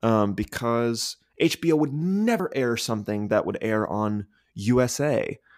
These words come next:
um, or, like, T B S or something. You know, there, there, there's not gonna be Monk or Psych or, or, or Hawaii Five-O or whatever, right? Um, we could literally sit here and name,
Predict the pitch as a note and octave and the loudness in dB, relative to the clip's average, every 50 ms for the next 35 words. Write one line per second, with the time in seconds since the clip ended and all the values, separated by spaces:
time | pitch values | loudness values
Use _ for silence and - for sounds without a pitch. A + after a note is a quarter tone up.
0 | _ _ - A#2 A#2 A#2 A#2 A#2 A2 G#2+ G#2 G#2 G2+ - A2+ A2+ A2+ A2 G#2 A2 | _ _ 2 6 8 8 10 10 8 8 6 4 2 2 4 4 4 4 4 4
1 | A2 G#2+ - - F2+ - - - B2+ A2+ A#2+ A#2 A2 A#2+ B2 - A2 G#2 - F#2+ | 2 2 0 -4 -10 -8 -2 0 2 4 6 6 6 6 4 2 -4 -6 -6 -6
2 | F#2+ - B1+ F#2 G2 G2+ G#2 G#2+ A2 G#2+ G#2 G2 A2 A2 - - A2 G#2+ A#2 A2+ | -8 -6 -6 -4 -2 0 2 4 4 2 4 4 2 2 4 0 0 0 0 -2
3 | A2 A2+ G#2+ G2+ G2+ G2+ G#2 A2+ G#2+ F#2 - - - - _ - _ _ G#2 G2+ | -2 0 0 0 0 2 4 4 2 2 -2 -10 -14 -14 _ -20 _ _ -6 -4
4 | - - - - A2+ G#2 F#2+ D#2+ - - - - G#2 G2+ G2 F#2 - - G2+ G2 | -4 -4 -4 0 2 2 2 0 -4 -10 -6 -4 -2 -2 -2 -2 -2 -2 0 0
5 | F2 - - G2 F#2+ F#2 - - - A#2 A2 G#2+ G#2+ G#2+ G#2 G#2 - - G#2 G2+ | 0 -2 -2 -2 -2 -4 -6 -8 -6 -4 -2 0 2 2 0 0 0 0 0 0
6 | F#2 G2 G2+ F#2 F2 - - F2 E2 - - - - F2 D2 F#2 G2+ - - _ | 2 2 2 2 2 0 0 -2 -4 -4 -6 -8 -10 -4 -2 -2 -2 -2 -4 _
7 | _ - - - - - - - - _ - B2 A#2+ A#2 A2+ G#2+ G2+ G2 F#2 F2+ | _ -20 -20 -20 -20 -20 -20 -20 -16 _ 2 4 6 6 6 4 2 0 -2 -4
8 | E2+ - _ _ _ _ _ _ _ _ _ _ _ _ _ _ _ _ _ _ | -6 -12 _ _ _ _ _ _ _ _ _ _ _ _ _ _ _ _ _ _
9 | _ _ _ - - C#3 C#3+ C#3 D3 D3+ B2+ B2 B2 B2 B2+ A#2+ A#2 A#2 A#2 A2 | _ _ _ -14 0 2 4 4 6 4 4 4 4 6 6 8 8 8 6 6
10 | - - A2 F#2 G2+ A#2 A2+ A2 G#2+ G#2 G2+ G#2 G#2 G#2 G#2 G2+ G2+ F#2+ | 4 0 -2 0 4 4 6 6 6 4 2 2 2 2 2 0 0 -4